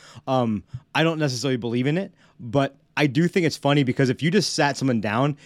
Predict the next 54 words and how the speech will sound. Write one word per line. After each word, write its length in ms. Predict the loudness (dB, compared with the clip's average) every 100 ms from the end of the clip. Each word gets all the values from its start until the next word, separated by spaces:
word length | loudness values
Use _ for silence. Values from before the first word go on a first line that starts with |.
| -6
and 240 | -2 0
listened 360 | 0 2 2 2
to 100 | 0
the 160 | 0 0
intro 260 | 2 4
to 80 | 4
this, 320 | 2 0 -2 -10 -20 _ _ -2
like, 120 | -2 0
he 280 | 2 2
could 140 | 4 2
be 80 | 2
tell, 200 | 0 0
he 140 | 0
could 140 | -2
be 100 | -4
just 120 | -4 -6
reading 240 | -4 0
out 100 | 0
an 60 | -2
astrology 460 | -2 0 0 0
book, 200 | 0 0 0
and 160 | -8 -2
I 120 | 0
wouldn't 220 | 2 2
know 120 | 0
the 60 | -2
difference. 340 | -4 -6 -10 -2
<laughs> 360 | 0 0 -4 -6
Like, 220 | -6 -10 -6
like, 180 | -8 -8 _ -6 -4 -6 _ _ _ _ -8
like, 120 | -8 -8 -14 -14 -4
like, 120 | -4 -2
he's 180 | -4
like, 80 | 0
"Yeah, 180 | 2 4
I'm 80 | 2
an 60 |
asparagus, 680 | 0 0 2 2 2 2 0
and 80 | -2
this 100 | -2
person's 420 | 2 2 2 2
a, 260 | 4 4 2
a 80 | -2
Gatorade, 560 | 2 4 4 2 2 0
and 180 | 0 0
Mars 300 | 2 0 4
is 100 | 4
in 140 | 4
whatever." 360 | 2 -2 -4 -8 -14
<laughs> 120 | -14
So, 420 | -2 2 4 2 -2 -4
like, 160 | -2 -2 -10 -10
<laughs> 240 | -10 -10 _
but 160 | -12